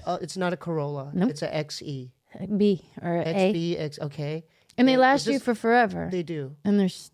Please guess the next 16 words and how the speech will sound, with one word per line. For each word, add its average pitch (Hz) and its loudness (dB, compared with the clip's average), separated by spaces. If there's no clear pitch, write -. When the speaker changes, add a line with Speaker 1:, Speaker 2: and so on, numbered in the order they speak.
Speaker 2:
sixteen - -2
grand. 156 -6
Speaker 1:
What 202 -4
do, 220 -2
what, 202 -8
what 196 -6
do 220 -8
you 220 -4
all 208 -2
drive? 208 -10
Speaker 2:
I 196 0
have 208 6
a - 2
really 190 4
old 175 -2
car. 170 -6